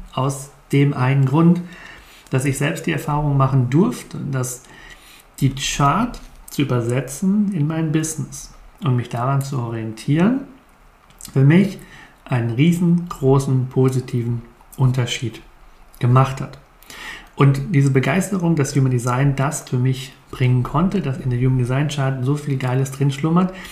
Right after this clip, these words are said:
das ist die Begeisterung, die ich versuche jeden Tag, Tag für Tag hier zu präsentieren, Woche für Woche im Podcast. Ähm, und dass ich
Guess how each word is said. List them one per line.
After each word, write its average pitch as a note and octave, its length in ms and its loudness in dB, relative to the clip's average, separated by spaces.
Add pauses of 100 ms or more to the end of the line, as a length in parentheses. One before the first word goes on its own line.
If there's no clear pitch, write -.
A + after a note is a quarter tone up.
(280)
das D#3 180 0
ist D#3+ 140 -4
die C#3+ 80 -2
Begeisterung, D3+ 800 -4 (340)
die C#3+ 100 0
ich C3+ 240 0 (500)
versuche D3 440 4
jeden C3 320 2
Tag, C3+ 420 -2 (600)
Tag B2+ 260 -2
für C3+ 60 0
Tag A#2+ 420 -2 (420)
hier B2 320 2
zu - 160 -8
präsentieren, C#3 720 2
Woche B2+ 240 2
für A#2+ 160 -2
Woche B2+ 340 0
im C3 140 -2
Podcast. - 580 -6 (560)
Ähm, A#2+ 580 -2 (760)
und A#2 500 -2 (840)
dass B2+ 200 -2
ich - 240 -6